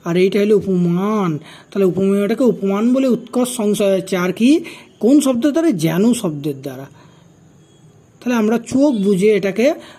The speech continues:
আমরা বাচ্যোৎপেক্ষা বলতে পারি। ঠিক আছে, আশা করি বুঝেছেন।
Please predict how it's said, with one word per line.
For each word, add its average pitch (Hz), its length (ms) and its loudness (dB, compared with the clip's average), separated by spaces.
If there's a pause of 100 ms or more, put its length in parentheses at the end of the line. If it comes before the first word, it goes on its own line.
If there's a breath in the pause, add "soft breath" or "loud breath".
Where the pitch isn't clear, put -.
(140 loud breath)
আমরা 190 340 0 (360 loud breath)
বাচ্যোৎপেক্ষা 196 880 -4
বলতে 170 340 0
পারি। 139 220 -10 (720)
ঠিক 151 200 -8
আছে, 151 180 -14 (160)
আশা 190 180 -6
করি 233 140 2
বুঝেছেন। 233 360 2